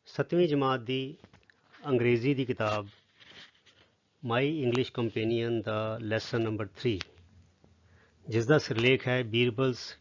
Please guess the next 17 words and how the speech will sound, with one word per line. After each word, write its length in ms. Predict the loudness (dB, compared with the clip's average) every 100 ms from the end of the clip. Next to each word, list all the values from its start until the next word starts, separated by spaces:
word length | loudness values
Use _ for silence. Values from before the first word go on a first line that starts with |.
| -8
ਖਿਚੜੀ, 380 | -6 -4 -4 -4 -12 -20 _ _ _ _ -20 -20 _ _ -2
ਅਰਥਾਤ 560 | -2 0 2 4 2 -2 -18 -12 -10 -4
ਬੀਰਬਲ 440 | -2 0 0 -2
ਦੀ 240 | -2 -4
ਖਿਚੜੀ। 420 | -4 -6 -4 -4 -8 -16 _ _ _ _ _ -20 -20 -20 -20 -20 _ _ _ _ 4
ਇਸ 160 | 4 8
ਵੀਡੀਓ 280 | 8 10 8
ਵਿੱਚ 180 | 6 2
ਅਸੀਂ 240 | -2 0
ਉਸ 160 | 2 0
ਦੀ 340 | -2 0 0
ਟ੍ਰਾਂਸਲੇਸ਼ਨ 580 | 0 2 2 -2 -2 -2
ਕਰਾਂਗੇ, 320 | -2 -2 -2
ਉਸ 120 | -4
ਦਾ 80 | -4
ਉਲੱਥਾ 340 | -6 -6 -6
ਕਰਾਂਗੇ 400 | -4 -4 -4 -6